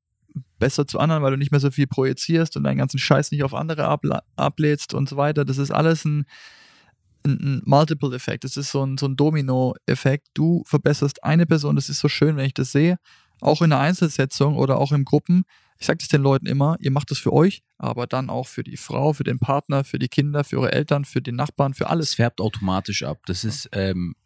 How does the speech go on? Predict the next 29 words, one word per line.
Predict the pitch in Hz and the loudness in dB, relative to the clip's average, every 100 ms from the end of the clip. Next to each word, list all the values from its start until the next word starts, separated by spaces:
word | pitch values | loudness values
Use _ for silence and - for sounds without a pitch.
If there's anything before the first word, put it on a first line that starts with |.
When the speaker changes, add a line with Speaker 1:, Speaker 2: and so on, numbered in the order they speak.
| - | -14
Speaker 2:
Leadership | 78 104 110 104 104 - | -4 0 0 0 -4 -2
by | 82 | -2
Action. | 78 101 - - 95 92 - - | -2 -4 -6 -6 -4 -4 -6 -4
Die | |
Leute | 90 92 101 98 95 90 - | 0 2 2 0 -2 -4 -8
sehen | 90 87 92 113 120 | -6 -2 0 0 -2
das | 117 - | -6 -4
dann. | 98 117 104 - _ _ _ _ _ _ _ _ _ - | -4 -4 -6 -12 _ _ _ _ _ _ _ _ _ -8
Und | 95 92 90 | -6 -6 -6
das | 92 | -10
ist | 95 107 | -8 -4
nicht, | 120 - 90 | -4 -4 -8
dass | - | -6
man | 90 | -4
redet, | 87 90 104 120 | -4 -4 -4 -6
sondern | - 87 87 | -4 -4 -2
man | 90 85 | -4 -6
tut. | - 131 165 - _ _ _ _ _ _ | -4 -4 -4 -12 _ _ _ _ _ _
Sie | - 92 | -8 -4
sehen, | 92 104 110 | -2 -2 -2
Veränderung | - 98 107 101 104 98 | -4 -4 -2 -2 -4 -4
passiert | 101 - 113 123 - - | -6 -6 -2 -2 -4 -10
und | - 90 90 | -8 -4 -2
dann, | 92 95 98 _ _ | -2 -4 -8 _ _
das | - - | -8 -6
strahlt | - 82 80 | -4 -4 -2
ab. | 82 - - - _ - - - - | -6 -8 -14 -20 _ -20 -20 -10 -6
Speaker 1:
Hundert | 135 | -4
Prozent. | - - - | -6 -10 -10